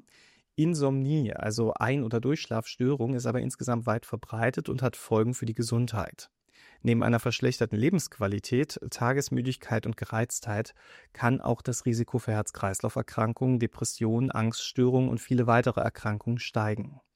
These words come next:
Ein Blick in die Nebenwirkungsdatenbank cider offenbart allein sechshundertsechsunddreißig Wirkstoffe, für die Insomnie als unerwünschte Wirkung bekannt ist. Bei einigen Arzneimitteln ist die schlafstörende Wirkung relativ offensichtlich.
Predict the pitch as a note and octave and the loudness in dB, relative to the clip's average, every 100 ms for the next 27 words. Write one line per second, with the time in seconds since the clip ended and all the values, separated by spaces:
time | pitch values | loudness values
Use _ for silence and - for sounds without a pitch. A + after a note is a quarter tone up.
0 | _ _ _ - D#3 F3 G#3 F3+ E3 D3+ | _ _ _ 4 4 4 2 2 2 4
1 | C#3 D#3+ C3 B2 B2 B2+ - - A2 - | 4 2 2 0 2 -2 -2 -2 -2 -2
2 | A#2+ A2 A2+ G#2+ - - A#2+ C3+ G#2 A2 | -4 -2 -2 -4 -8 -2 -2 0 -2 0
3 | B2 - A#2 B2 A2 A2 - A2+ A2 G#2+ | 0 -2 -4 -2 0 0 0 -2 2 2
4 | A2+ A2+ - A2+ A#2 D#3 - - F3+ E3+ | 0 -2 -4 -4 -2 -2 -4 -6 -2 -4
5 | - _ A2+ A2 D#3 - D3 B2+ A2 A2+ | -6 _ -4 -2 -4 -4 -2 0 -2 -2
6 | A#2 - A2 A#2+ - A2 - A2 D3 - | -6 -2 -2 -2 -4 -6 -4 -4 -4 -6
7 | - _ - B2 - - C#3 B2+ A2 A#2 | -20 _ -6 -4 -2 0 2 2 2 2
8 | D3 C3 - - C3+ A#2+ A#2+ - A2 A#2 | 0 -2 -6 -2 -2 0 -2 -4 -2 2
9 | B2+ A2 A2+ - - B2+ - - - - | 2 0 -8 -10 -10 -8 -8 -6 -8 -10
10 | _ _ _ - G#2+ C3 E3 C#3 C3+ - | _ _ _ 0 4 6 6 2 0 2
11 | B2+ C3+ A#2+ A#2+ - - A2+ A#2 - A#2+ | 2 2 2 0 -4 0 2 0 0 0
12 | A#2 A2 A2+ A#2 A2 A2 A2 - B2+ E3+ | 2 0 0 0 2 0 0 -2 -2 0
13 | C3+ C3 - B2+ B2 | -2 -2 2 2 2